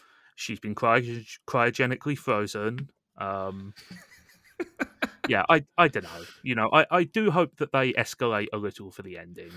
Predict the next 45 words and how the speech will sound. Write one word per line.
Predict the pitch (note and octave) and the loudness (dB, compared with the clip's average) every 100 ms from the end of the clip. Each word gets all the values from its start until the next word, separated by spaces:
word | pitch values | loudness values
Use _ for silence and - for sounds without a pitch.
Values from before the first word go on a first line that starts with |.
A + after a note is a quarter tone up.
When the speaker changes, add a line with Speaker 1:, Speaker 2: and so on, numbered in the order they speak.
| - | 0
Speaker 1:
But | B3 | 8
Speaker 2:
Right, | G#3+ | 8
Speaker 1:
we'll | A3 | 8
Speaker 2:
like, | B3 | 6
I | |
mean, | B3+ | 6
if | A#3+ | 6
Speaker 1:
see. | B3+ | 6
Speaker 2:
we're, | A#3+ | 6
if | G#3+ | 4
we're | A3+ | 4
being | A3+ | 4
serious | E3+ - B2 A#2+ | 4 2 0 0
for | - | -2
a | A2+ | -2
second, | - A2+ B2 A2+ | -2 -2 -4 -2
right? | A#2+ B2 C3+ | 0 0 0
Like, | C#3 C3 | -2 2
is | E3 D#3+ | 2 2
the | F3 | 4
last | D3+ D3 - | 6 6 6
tournament | D#3+ D3 C3+ | 0 0 0
probably | - C3 C3+ | 2 2 4
going | C3 | 2
to | B2+ | 2
be | B2+ C3+ | 0 2
a | B2+ | 2
relatively | A#2 B2 A#2+ - A#2 | 2 0 0 -4 -6
normal | A2+ G#2+ A2 A2+ G#2+ | -4 -2 -2 -4 -4
golf | G#2+ G#2+ - | -4 -4 -6
tournament? | - A2+ A2+ G#2+ - - - | -6 -4 -2 -4 -8 -18 -2
Just | C3 A#2+ - | 0 0 -2
Eve | D3+ C#3 C3 | -2 -2 -2
and | B2 | 0
Aoi | B2+ B2 B2 B2+ | 2 2 2 2
are | B2+ | 0
there, | A#2 A#2+ A#2+ A#2+ | 2 2 2 0
and | B2 A#2 A2 | 0 -2 0
this | A#2 | -2
third | - A#2+ A2+ | -2 -6 -4
person | B2 A#2 A#2 | -6 -4 -4
is | A2 | -4
here | - A2+ | -4 -4
too? | A2 - A#2 A2+ | -2 -2 -2 -4
Probably, | A2+ - F3 F3+ F3+ E3 E3+ E3+ | -6 -2 4 4 4 2 0 0